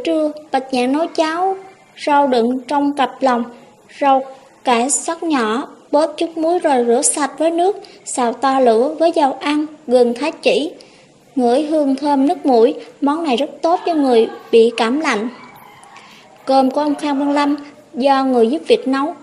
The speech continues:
đựng trong cặp lồng khác. Về đến bệnh viện, ông Khang Văn Lâm đã trở lại bình thường. Ông đang ngồi một bên, vừa ăn vừa hỏi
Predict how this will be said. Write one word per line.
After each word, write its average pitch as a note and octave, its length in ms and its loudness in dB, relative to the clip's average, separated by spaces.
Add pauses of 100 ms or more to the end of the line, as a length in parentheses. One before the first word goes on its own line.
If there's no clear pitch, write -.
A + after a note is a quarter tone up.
đựng A#3 300 2
trong C#4 340 -2
cặp B3 220 -4
lồng A3+ 220 0
khác. E4 260 -4 (1400)
Về A#3+ 420 6 (100)
đến D4+ 280 2
bệnh A#3 180 2
viện, A3+ 280 2 (140)
ông C4+ 180 -2
Khang D4 200 -2
Văn D4 120 0
Lâm C#4+ 260 0
đã B3 140 0
trở B3 260 0
lại B3+ 240 2
bình B3 200 2
thường. B3 320 0 (400)
Ông C#4 240 0
đang C#4+ 200 0
ngồi B3 180 2
một A3+ 260 -2
bên, D4+ 320 0 (200)
vừa A#3 220 6
ăn C4+ 260 -2
vừa A#3 400 2
hỏi A#3+ 300 -6